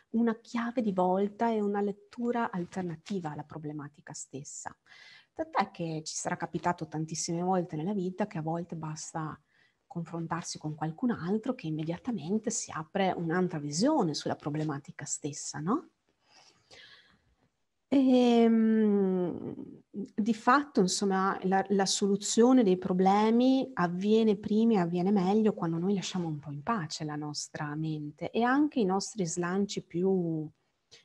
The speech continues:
innovativi, più creativi, insomma, mm,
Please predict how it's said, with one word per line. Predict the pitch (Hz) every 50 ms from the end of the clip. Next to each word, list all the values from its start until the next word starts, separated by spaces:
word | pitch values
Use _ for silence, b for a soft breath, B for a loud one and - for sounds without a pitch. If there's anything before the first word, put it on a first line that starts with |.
| b -
innovativi, | 175 180 175 180 175 165 151 156 - - 190 220 240 233 208 180 170 160
più | 160 - - 156 160 156 156
creativi, | - - 156 151 147 _ - 247 254 247 202 170 165 160
insomma, | 160 156 156 - - 170 160 156 160 160 156 151 - - _ _ -
mm, | 165 156 92 104 - - 80 76 - 73